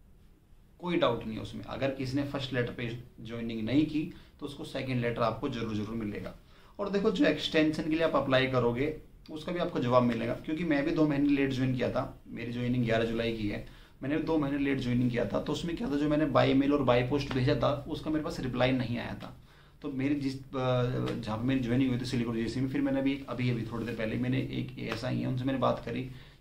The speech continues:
कि मैंने ऐसे apply किया था, तो मेरे को reply, क्या reply आता है या नहीं आता, तो उसने मेरे को कहा, "Reply आएगा, आएगा, हो सकता है बाबू जो है वो लापरवाही करके उसने आपको ना भेजा हो।" ठीक है, अब क्या है,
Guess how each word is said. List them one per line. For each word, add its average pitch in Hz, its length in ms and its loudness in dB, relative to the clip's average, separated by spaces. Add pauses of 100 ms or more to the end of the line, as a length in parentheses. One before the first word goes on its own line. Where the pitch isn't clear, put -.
कि 139 60 -8
मैंने 147 140 -2
ऐसे 151 140 -4
apply 127 300 0
किया 123 200 -2
था, - 340 -10
तो 117 60 -10
मेरे 123 180 -4
को 123 80 -6
reply, 120 360 -2
क्या 120 180 -2
reply 127 320 0
आता 123 200 2
है 147 60 4
या 143 60 4
नहीं 127 120 2
आता, 107 180 -4
तो 135 80 -8
उसने 143 160 -2
मेरे 147 120 0
को 208 100 -8
कहा, 135 120 -2
"Reply 127 440 -2
आएगा, 117 300 0
आएगा, 113 220 -6
हो 113 140 -8
सकता 120 300 -6
है 131 160 -4
बाबू 117 260 0
जो 120 100 0
है 123 60 0
वो 135 60 2
लापरवाही 117 440 0
करके 107 220 -4
उसने 120 180 -6
आपको - 200 -8
ना 135 140 0
भेजा 104 300 -2
हो।" - 60 -16 (500)
ठीक 202 180 -8
है, - 180 -10 (420)
अब 175 220 0
क्या 180 140 6
है, - 300 -2